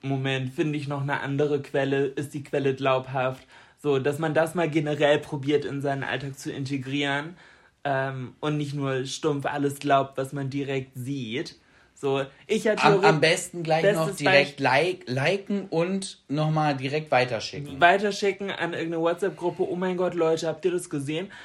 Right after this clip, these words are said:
Speaker 1: Weil ich ja zum Beispiel auch, ich sehe dieses Auto in diesem Internetvideo,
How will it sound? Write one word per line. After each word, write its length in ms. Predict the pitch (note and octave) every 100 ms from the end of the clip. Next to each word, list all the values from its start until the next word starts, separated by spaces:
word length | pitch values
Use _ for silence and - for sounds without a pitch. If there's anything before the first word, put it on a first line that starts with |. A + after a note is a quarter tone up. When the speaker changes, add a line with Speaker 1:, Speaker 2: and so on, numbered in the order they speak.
| - -
Speaker 1:
Weil 180 | E3 -
ich 100 | G3
ja 160 | A3 G3+
zum 140 | G3
Beispiel 280 | F#3 - G3
auch, 360 | E3 C#3 C#3 - _ -
ich 160 | F3+ D#3
sehe 220 | F#3+ G#3
dieses 420 | G3 F3+ E3 -
Auto 600 | D#3 E3 F3+ G#3+ A3 C#4 G4 _ _ _
in 120 | F#3+
diesem 220 | F#3 E3 D3+
Internetvideo, 960 | E3 G3 F#3+ F#3 F#3+ F#3+ G#3 G#3+ F#3